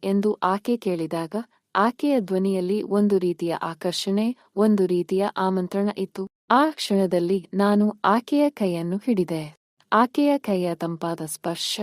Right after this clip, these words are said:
ಆಕೆಯ ದೇಹದ ಸುಗಂಧ ಎಲ್ಲವೂ ನನ್ನನ್ನು ಒಂದು ರೀತಿಯ ರೋಮಾಂಚನಕ್ಕೆ ಕೊಂಡೊಯ್ಯಿತು.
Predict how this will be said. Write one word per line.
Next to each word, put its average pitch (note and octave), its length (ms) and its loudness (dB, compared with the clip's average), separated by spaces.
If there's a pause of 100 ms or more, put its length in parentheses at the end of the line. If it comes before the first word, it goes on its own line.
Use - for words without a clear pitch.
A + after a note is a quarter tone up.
(260)
ಆಕೆಯ A#3 440 0
ದೇಹದ E3+ 460 -4
ಸುಗಂಧ F3+ 480 -2 (320)
ಎಲ್ಲವೂ A#3+ 380 2
ನನ್ನನ್ನು F#3+ 600 2
ಒಂದು G3+ 300 4
ರೀತಿಯ F#3+ 420 0
ರೋಮಾಂಚನಕ್ಕೆ F3 760 -2
ಕೊಂಡೊಯ್ಯಿತು. D#3+ 640 -4